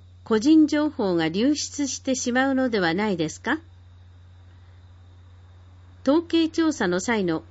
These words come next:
個人情報の保護には、個人情報保護法より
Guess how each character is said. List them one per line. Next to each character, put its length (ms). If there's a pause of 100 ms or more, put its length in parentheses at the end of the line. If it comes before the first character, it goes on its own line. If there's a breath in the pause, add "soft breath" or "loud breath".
個 140
人 240
情 220
報 260
の 140
保 140
護 120
に 140
は、 180 (460 soft breath)
個 120
人 360
情 280
報 340
保 200
護 140
法 280
よ 160
り 200